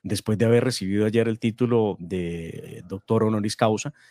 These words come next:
en la Universidad de La Paz, no de La Paz, Bolivia, sino de La Paz, porque así se llama, que es una universidad de Naciones Unidas en Costa Rica.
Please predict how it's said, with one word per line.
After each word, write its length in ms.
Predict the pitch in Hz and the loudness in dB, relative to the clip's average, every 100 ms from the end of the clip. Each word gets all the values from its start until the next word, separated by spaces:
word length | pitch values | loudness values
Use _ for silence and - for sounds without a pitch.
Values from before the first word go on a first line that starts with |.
| _ - | _ -8
en 100 | 107 | -4
la 60 | |
Universidad 680 | 104 104 98 92 98 95 98 | -2 -2 -4 -6 -6 -6 -4
de 200 | 98 120 | -2 0
La 240 | 107 90 | 0 -4
Paz, 420 | - 120 160 - - | 0 2 2 -2 -12
no 400 | 104 101 101 110 | -8 -6 0 2
de 60 | 127 | 2
La 160 | 104 | 0
Paz, 180 | 104 104 | -2 0
Bolivia, 320 | 117 113 120 | 2 2 0
sino 220 | 120 98 | 0 -2
de 60 | 104 | 0
La 100 | 104 | 0
Paz, 140 | 107 | -2
porque 200 | - - | -6 -6
así 120 | 92 98 | -4 -2
se 120 | 113 | 0
llama, 260 | 104 127 - _ _ _ _ | -2 -4 -10 _ _ _ _
que 260 | 101 98 | 0 0
es 100 | 98 | 2
una 140 | 117 123 | 4 4
universidad 440 | 120 107 95 104 | 4 2 0 0
de 60 | 120 | 2
Naciones 360 | 113 117 120 | 2 2 2
Unidas 480 | 143 139 127 135 - - | 4 4 4 0 -4 -4
en 280 | 120 113 | -2 -2
Costa 280 | 107 127 151 | 0 0 2
Rica. 360 | 135 117 139 | 0 0 -2